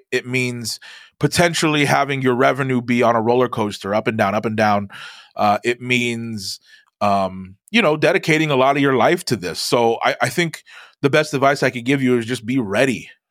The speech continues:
be prepared, right? Because going from hobbyist to full-time, unless you're just,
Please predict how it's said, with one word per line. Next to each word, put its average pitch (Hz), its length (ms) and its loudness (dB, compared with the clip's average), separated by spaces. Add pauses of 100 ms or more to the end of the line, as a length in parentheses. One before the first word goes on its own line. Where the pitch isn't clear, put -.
be 131 160 -2
prepared, 117 720 0
right? 101 240 -4
Because 110 420 -8 (600)
going 175 280 2
from 156 140 -4
hobbyist 156 420 2
to 143 80 -2
full-time, 135 800 0 (140)
unless 135 340 0
you're 131 180 0
just, 120 300 -6